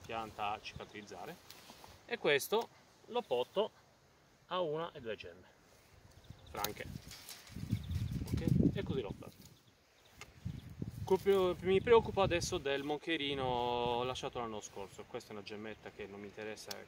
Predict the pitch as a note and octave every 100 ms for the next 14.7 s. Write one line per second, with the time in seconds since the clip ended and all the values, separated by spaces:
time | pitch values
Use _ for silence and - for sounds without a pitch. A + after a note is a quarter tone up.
0 | - G#2 G2+ G2 A#2+ - B2 A#2 A#2 A#2+
1 | A2+ A#2+ - A#2 G#2+ A#2+ D#3+ G#3 G#3+ G#3+
2 | G#3+ - D3 D3 C#3+ C#3+ E3+ F#3 - G#3
3 | E3 D3 C#3 C#3 B2+ A#2+ A#2 B2 C#3+ A#2
4 | A#2 A2 D3 E3+ F#3 - - C3 C3+ B2+
5 | A2 A2 - E3+ D#3 G#3 - D3+ - -
6 | - - - - - - - - - -
7 | - - - - - D#3 D#3 D3+ C3 A2
8 | B2 - A#2 G#2+ G#2+ A#2 - - G3 D#3
9 | F3 F3 E3+ E3 E3 F#3 A#3+ A3 D#3+ D#3
10 | E3 F3 - D3 - A2+ G#2+ C#3+ F#3 D#3+
11 | - D#3 D#3+ C#3+ A#2+ G#2 - - - -
12 | - - - - F#3+ F#3+ G3 F#3 E3+ D3+
13 | C3 C3+ D3 D#3+ G3+ F#3 E3 F3 D#3+ F3+
14 | E3+ C#3+ B2+ B2+ A#2 D3 C#3+